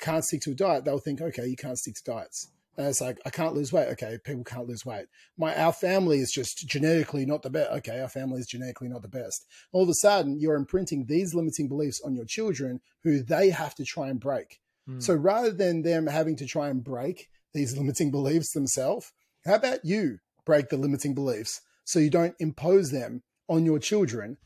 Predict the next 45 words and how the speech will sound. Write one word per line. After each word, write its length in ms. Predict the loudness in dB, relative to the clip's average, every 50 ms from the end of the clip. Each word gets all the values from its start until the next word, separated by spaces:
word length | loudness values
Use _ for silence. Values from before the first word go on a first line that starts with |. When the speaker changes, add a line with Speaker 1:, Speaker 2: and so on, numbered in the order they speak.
| _ _ _
Speaker 1:
so 220 | 0 2 2 4
they 260 | 6 6 8 8 8
have 240 | 6 4 -2 -4 -4
to 120 | -4 -4 -2
then 340 | 0 0 0 -2 -4 -6 -8 _ _ _
try 200 | 0 2 2 2
and 120 | 2 0 0
break 340 | 2 2 4 4 4 2 -2
the 100 | -4 -2
cycle 500 | 2 2 2 2 2 -2 -2 -8 -8 -8
before 340 | -10 -12 -4 0 0 0
it 80 | 0 0
gets 260 | -2 -4 -4 -4 -6 -4
to 220 | -2 -2 -2 -4 -6 _ _ _ -6
their 240 | -2 -2 -2 -2 -2
kids? 420 | -2 -4 -4 -4 -4 -6 -10 -10 -10 -20 -20 _ _
And 100 | -6 -4
I 40 | -2
think 240 | 0 0 0 2
that 180 | 4 4 4 4
is 160 | 2 2 0
one 200 | 2 4 4 4
of 60 | 4
the 80 | 2 0
biggest 680 | -2 4 6 6 6 6 4 2 2 -2 -6 -8 -12 -16
key 320 | -2 0 0 2 2 2
reasons 480 | 2 2 2 0 0 -2 -6 -8 -8 -8
with 140 | -10 -10
the 100 | -8 -6
limiting 320 | -4 -4 -4 -4 -4 -6 -6
beliefs. 460 | -6 -8 -8 -6 -6 -4 -4 -6 -8 -10 -18 _ _ _ _ 2
We 120 | 2 2
don't 260 | 4 4 2 2 2
want 140 | 2 0 0
to 60 | 0
put 200 | 2 4 4 6
our 200 | 6 6 6 6
shit 360 | 4 2 2 4 4 4 4 2 _
on 160 | 0 2 4
our 140 | 4 2 2
kids, 460 | 4 4 4 4 4 2 -4 -10 -10 -10 -18 _ _ _ _ _
'cause 200 | 8 8 8 8
we 120 | 6 4 4
constantly 580 | 6 4 4 4 4 2 0 0 0 0 4
do, 320 | 4 6 6 6 4 0